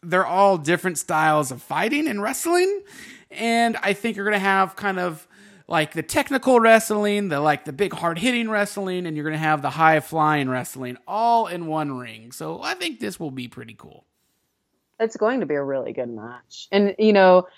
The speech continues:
Speaker 2: it, it would be hard to mess this match up. But I've
Speaker 1: Yeah, they're
Speaker 2: seen
Speaker 1: not going
Speaker 2: W W E
Speaker 1: to.
Speaker 2: do some really crazy things.
Speaker 1: Yeah, they're not going to.
Speaker 2: Um, I don't think it's gonna be a clean win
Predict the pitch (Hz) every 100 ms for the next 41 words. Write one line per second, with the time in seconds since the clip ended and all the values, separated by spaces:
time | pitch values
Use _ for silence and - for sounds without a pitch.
0 | - - 214 226 233 240 233 214 190 180
1 | 180 190 170 156 160 - 175 165 165 151
2 | 127 156 156 190 - _ _ _ _ _
3 | _ _ _ _ _ _ _ _ _ _
4 | _ _ _ _ - 160 151 143 - 147
5 | 156 165 - - 156 165 180 147 165 180
6 | 160 165 123 120 117 - - - _ _
7 | - 147 - 143 139 143 147 151 147 147
8 | 143 147 151 139 135 _ - 151 143 135
9 | 165 156 135 131 123 123 - 120 120 123
10 | 196 190 202 - 220 233 240 226 226 -
11 | 208 196 190 180 - 180 175 170 160 160
12 | 180 190